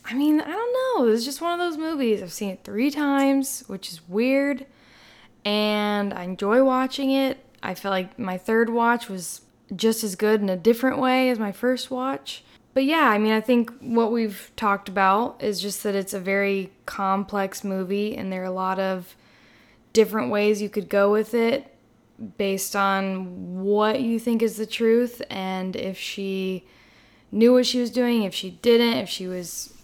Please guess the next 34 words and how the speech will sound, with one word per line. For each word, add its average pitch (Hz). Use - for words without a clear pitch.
using 208
her 202
label 208
as 190
crazy 202
in 190
order 190
to 185
get 196
some 202
things 190
taken 185
care 208
of 196
and 202
not 180
go 185
to 180
prison. 220
I -
mean, 233
I 285
don't 302
know. 240
There's 214
just, 262
like, 277
a -
lot 214
of 202
elements. 196
It's -
kinda 208
complex, 196